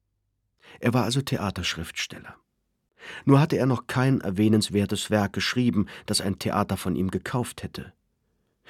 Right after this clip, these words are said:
Sketche, Couplets, ein paar Balladen und Bänkelgesänge, nicht selten in Naturalien oder leeren Versprechungen bezahlt, das war alles. Dass es da zudem ein Stück gab, eine fertiggestellte, aufführungsreife Komödie in fünf Akten,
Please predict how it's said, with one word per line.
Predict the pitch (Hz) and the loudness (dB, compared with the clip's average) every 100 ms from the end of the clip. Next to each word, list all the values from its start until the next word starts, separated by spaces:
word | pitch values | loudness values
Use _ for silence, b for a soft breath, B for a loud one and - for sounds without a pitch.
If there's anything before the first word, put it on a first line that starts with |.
| B | B
Sketche, | - - 120 - 117 113 110 | -4 4 4 4 0 -2 -2
Couplets, | 117 - 101 110 107 - | -2 0 4 6 4 2
ein | 104 | 0
paar | 113 | 2
Balladen | 107 107 104 117 110 | 4 4 6 4 4
und | 107 95 | 2 4
Bänkelgesänge, | 113 117 113 104 104 113 120 120 B B B | 4 4 2 2 4 6 6 4 B B B
nicht | 139 - | 2 2
selten | - 123 123 127 | 4 4 4 2
in | 120 123 117 | 4 6 6
Naturalien | 113 120 104 104 110 113 117 110 | 4 4 4 4 6 6 4 4
oder | 107 113 | 2 4
leeren | 110 110 110 | 4 4 2
Versprechungen | 107 117 - 139 135 95 92 92 | 0 -4 -2 0 0 2 0 0
bezahlt, | 92 - 95 92 - b b - | -2 -2 0 -2 -4 b b -2
das | 95 - | -2 0
war | 98 - | -4 -2
alles. | 127 - - - _ _ _ _ _ _ B B B B | -2 -2 -6 -10 _ _ _ _ _ _ B B B B
Dass | 131 | -2
es | 135 | 0
da | - 139 | 0 2
zudem | 135 123 139 | 2 4 4
ein | 98 110 | 4 0
Stück | - 202 - - | 0 -2 -4 -4
gab, | 90 110 - _ b b | -2 -2 -4 _ b b
eine | 82 87 | -6 -6
fertiggestellte, | - 117 117 101 - 95 - 104 101 104 | 0 2 2 -2 -4 -2 2 2 2 -2
aufführungsreife | - 120 - 123 101 107 - 104 104 | 2 0 2 0 2 2 2 0 0
Komödie | - 104 113 120 110 | 0 4 6 6 4
in | 92 | 0
fünf | - 101 - | 0 0 0
Akten, | - - - - 120 | -2 -2 -4 0 2